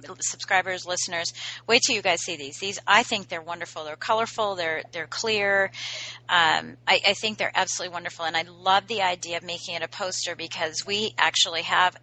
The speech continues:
currently an M S A with the Remax office, which God knows how long we'll have it. But I, I can't wait to get these blown up and put into the office, 'cause it, it will be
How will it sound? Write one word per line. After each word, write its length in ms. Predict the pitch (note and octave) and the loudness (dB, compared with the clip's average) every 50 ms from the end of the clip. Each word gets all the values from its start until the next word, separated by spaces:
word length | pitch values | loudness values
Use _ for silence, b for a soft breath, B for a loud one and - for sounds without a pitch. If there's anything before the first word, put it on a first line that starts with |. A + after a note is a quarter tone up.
| - | -12
currently 680 | - - C#4+ C#4+ D#4 C#4 - F3+ E3+ D#3 D#3 F#3+ - - - | -4 0 0 2 2 0 -2 -2 -4 -2 -4 -6 -6 -4 -2
an 120 | F#3+ F#3 | 0 2
M 180 | E3 C#3 F3+ G3 | 4 4 4 4
S 260 | F3+ F#3 - - - | 2 2 2 0 0
A 380 | F#3 D#3 D3+ D3 D3 F3 G#3+ B2+ | 0 2 2 0 -2 -4 -6 -8
with 140 | F3+ F#3 - | -10 -10 -8
the 80 | F3 | -8
Remax 480 | D3+ F3 E3+ E3 D#3+ D3 C#3+ - - - | -8 -8 -6 -2 0 0 0 0 -2 -2
office, 400 | C#3+ D3 - - F#3 G#3+ - - | -2 -2 -2 -2 -2 -2 -2 -2
which 320 | E3 D3 - - - - | 0 2 2 2 2 0
God 180 | - D#3 D3+ - | -4 -6 -4 -4
knows 200 | E3 D#3 D3 - | -6 -8 -8 -8
how 100 | D#3+ D3+ | -4 -2
long 160 | D3+ D#3 D#3+ | -2 -2 0
we'll 100 | D3+ C#3+ | -2 -4
have 260 | - - F#3+ F#3+ E3+ | 0 2 4 4 4
it. 140 | D#3 D3 C3 | 4 2 0
But 200 | - F3 D#3 B B B B B B B B B | 0 0 0 B B B B B B B B B
I, 160 | - - G3+ F#3+ - - | 2 2 2 2 0 0
I 100 | F3+ F#3+ | 0 0
can't 260 | - G#3 G#3+ A#2+ D3 | 0 -2 -4 -4 -6
wait 180 | G3 G3 E3+ - | -6 -8 -6 -8
to 100 | - - | -10 -8
get 200 | - F3 E3 - _ _ _ - | -6 -6 -6 -8 _ _ _ -14
these 240 | - F3+ D#3+ D#3 - | -12 -10 -10 -10 -10
blown 280 | - F#3 F3+ F3 E3 E3 | -6 -2 -2 -2 0 0
up 200 | D#3 D#3+ - E3 | 0 0 -2 -4
and 100 | D#3+ D3+ | -12 -10
put 220 | - - F3+ E3+ | -8 -6 -4 -4
into 260 | E3+ D#3+ E3 - - | -4 -4 -4 -4 -2
the 80 | C#3+ D3 | 0 0
office, 340 | - D3+ D#3 - - - - | 2 0 0 -2 -4 -6 -6
'cause 200 | - F#3 - - | -6 -6 -8 -8
it, 100 | F3 - | -6 -6
it 160 | - F#3+ F#3 | -6 -6 -4
will 140 | F#3 F#3 F#3+ | -4 -4 -4
be 420 | - G3 F#3+ F#3+ F#3+ F#3 F3+ - | -2 -4 -2 -2 -2 -2 -4 -6